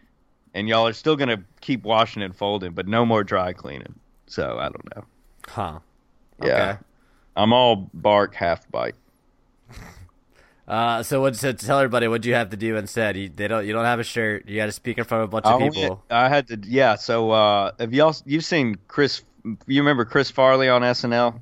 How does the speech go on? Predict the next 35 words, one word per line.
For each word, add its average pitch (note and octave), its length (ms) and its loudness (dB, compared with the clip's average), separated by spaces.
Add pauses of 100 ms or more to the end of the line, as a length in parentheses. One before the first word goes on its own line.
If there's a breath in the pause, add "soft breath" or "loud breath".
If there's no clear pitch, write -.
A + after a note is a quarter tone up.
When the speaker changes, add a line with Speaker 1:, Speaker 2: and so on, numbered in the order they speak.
Speaker 2:
Sure. G#2+ 80 -6
Speaker 1:
Big A2+ 180 2
guy, G#2+ 220 6
funny A2+ 260 -2
guy. A2+ 300 0
Speaker 2:
Sure. - 200 -6
Speaker 1:
Yeah, F#2 120 4
everyone G#2+ 300 0
remembers D#2+ 360 -12
Chris. - 400 -2 (380 soft breath)
Speaker 2:
Sure. - 240 -10
Speaker 1:
Um, F2+ 460 2 (420)
he, B2+ 180 4
there's A2+ 280 2
a G2+ 60 -2
Chippendale B2 640 4
dancer A2+ 520 -2
routine, C3+ 540 -2
so G#2+ 100 -4
you G2+ 100 2
Speaker 2:
Mm-hmm. G2+ 80 4
Speaker 1:
wear G2+ 140 6
a, - 440 -4
a F#2+ 40 -4
bow A2+ 260 4
tie F#2 400 0
but E2 160 -8
no G2 180 -4
Speaker 2:
Mm-hmm. F2+ 100 -6
Speaker 1:
shirt. A#2 300 0 (180)
Speaker 2:
Mm-hmm. G2 340 -8 (420)
Speaker 1:
That's F#2+ 180 -8
gonna A#2+ 180 -2
be F#2 140 0
me F2 320 -4